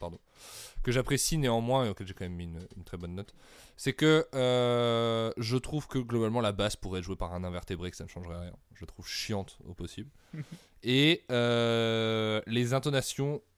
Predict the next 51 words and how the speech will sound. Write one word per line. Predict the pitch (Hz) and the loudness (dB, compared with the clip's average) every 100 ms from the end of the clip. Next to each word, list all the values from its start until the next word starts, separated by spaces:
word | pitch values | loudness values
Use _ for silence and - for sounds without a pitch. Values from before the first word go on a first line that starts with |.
| - | -4
au | 107 | -4
chant | - - 104 | -2 -2 -2
de | 107 95 | -2 -2
Moore | 90 90 90 | -2 -4 -6
font | - 85 | -12 -12
vraiment | 85 82 82 | -10 -10 -10
dater. | 87 - 92 90 104 - | -12 -10 -8 -8 -10 -16
C'est-à-dire | 90 - 87 - | -18 -12 -12 -8
que | |
moi | 98 | -10
je | 92 | -8
trouve | - 95 90 | -12 -14 -14
que | - - | -16 -16
c'est | 90 - | -16 -14
un, | 90 90 92 92 107 | -14 -14 -18 -14 -4
globalement, | 110 110 110 120 120 110 - - - - - | 0 2 2 2 2 2 -2 -12 -20 -18 -6
un | 117 | -4
chanteur | - 123 127 113 | -2 -2 -2 -2
juste | 110 123 - | -2 -6 -6
mais | 101 98 95 92 | -4 -2 -2 -6
de | 87 | -8
piètre | 92 101 101 | -8 -10 -10
qualité. | 101 95 98 110 - | -8 -8 -8 -12 -12
C'est-à-dire | 87 87 | -12 -10
que | |
vraiment | 85 92 | -8 -6
en | 95 | -6
termes | 87 | -8
d'interprétation | 87 87 87 87 87 - | -10 -10 -12 -12 -14 -12
au | 87 | -12
chant | - | -12
c'est | 90 - | -14 -14
terrible. | - 82 82 - _ - - - - - | -12 -10 -12 -18 _ -20 -20 -18 -16 -2
Mis | 151 214 | 4 4
à | |
part | 208 185 | 6 2
ça, | - 196 | 4 2
morceau, | 190 160 - 170 170 175 - | 2 0 -2 -2 0 0 -2
euh, | 123 117 113 113 107 110 107 104 | -6 -2 0 0 0 0 0 0
d'orfèvre | 104 - 170 165 | -2 -2 2 4
à | 120 | 4
la | 113 | 2
guitare, | 104 151 170 | 0 -2 -2
c'est | - | -8
son, | - 95 90 101 | -10 -12 -12 -14
son, | 95 90 | -14 -14
son, | - 90 | -14 -14
son, | - 82 78 | -14 -16 -16
son | - | -16
seul, | 92 110 98 | -10 -6 -4
euh, | 90 | -6